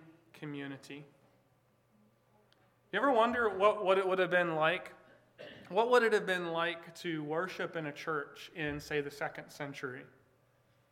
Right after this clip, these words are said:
That's a question I've always, I've always asked myself. Thought, you know, what was it like in the early church?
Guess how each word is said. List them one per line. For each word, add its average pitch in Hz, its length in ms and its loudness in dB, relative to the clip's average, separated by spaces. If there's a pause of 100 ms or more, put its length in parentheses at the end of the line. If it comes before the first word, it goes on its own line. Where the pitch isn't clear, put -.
(320)
That's - 140 -18
a 147 40 -12
question 143 400 -10
I've 131 160 -12
always, 131 420 -12 (240)
I've 131 80 -16
always 131 240 -10
asked 131 240 -12
myself. 131 500 -14
Thought, - 280 -14 (340)
you 143 60 -14
know, 135 60 -14
what 147 120 -6
was 151 160 -8
it 151 140 -12
like 147 320 -6
in 147 100 -12
the 143 120 -10
early 139 260 -8
church? - 560 -10